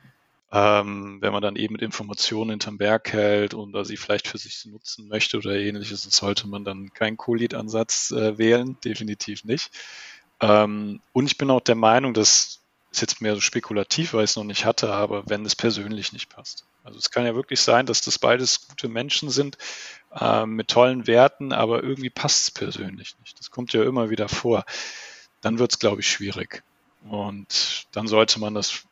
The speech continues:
wirklich nochmal für sich überdenken, ob das so der richtige Ansatz ist in, in diesem Setup. Oder halt natürlich, wie man's dann auch entsprechend verändern kann, ob man da eine stärkere inhaltliche Trennung machen kann,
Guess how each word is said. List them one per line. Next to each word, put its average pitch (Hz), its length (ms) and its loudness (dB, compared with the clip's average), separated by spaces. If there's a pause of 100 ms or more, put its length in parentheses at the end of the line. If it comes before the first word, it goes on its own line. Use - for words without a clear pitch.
(160)
wirklich - 260 -8
nochmal 104 200 -6
für - 120 -10
sich 110 240 -2
überdenken, 113 540 -2
ob 131 160 -10
das - 160 2
so 104 120 -6
der 101 140 0
richtige 107 380 -2
Ansatz 147 420 -4
ist 139 200 -4
in, 123 320 -10
in 113 260 -10
diesem 110 240 -4
Setup. - 480 2 (580)
Oder 120 300 8
halt 113 240 4
natürlich, 104 580 -2
wie 110 60 -10
man's 101 220 -4
dann 98 160 -4
auch 98 100 -2
entsprechend 101 460 -4
verändern 127 340 0
kann, 117 220 2
ob - 140 -2
man 98 100 -6
da 98 80 -2
eine 98 100 -8
stärkere 107 720 4
inhaltliche 123 520 2
Trennung 113 440 0
machen 104 320 -10
kann, 107 240 -10